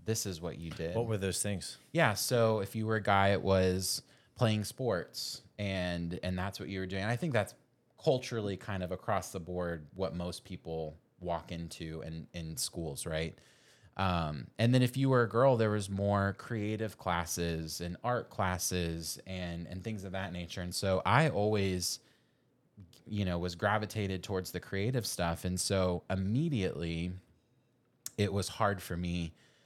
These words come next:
Speaker 1: uh, to make friends, um,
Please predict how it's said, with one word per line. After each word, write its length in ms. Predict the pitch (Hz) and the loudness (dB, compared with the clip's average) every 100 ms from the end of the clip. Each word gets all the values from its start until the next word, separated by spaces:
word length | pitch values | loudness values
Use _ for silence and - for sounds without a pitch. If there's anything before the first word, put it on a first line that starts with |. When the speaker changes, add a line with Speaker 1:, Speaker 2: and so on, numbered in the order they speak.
| _ _ | _ _
Speaker 1:
uh, 400 | - 90 95 - 107 107 _ | 0 0 0 -4 -10 -12 _
to 100 | - | 0
make 240 | 113 113 - | 2 2 -2
friends, 840 | - 95 104 82 78 98 - - _ _ _ _ - | -4 0 0 -2 -4 -6 -8 -10 _ _ _ _ -4
um, 600 | 92 87 90 - - | 2 2 2 -2 -6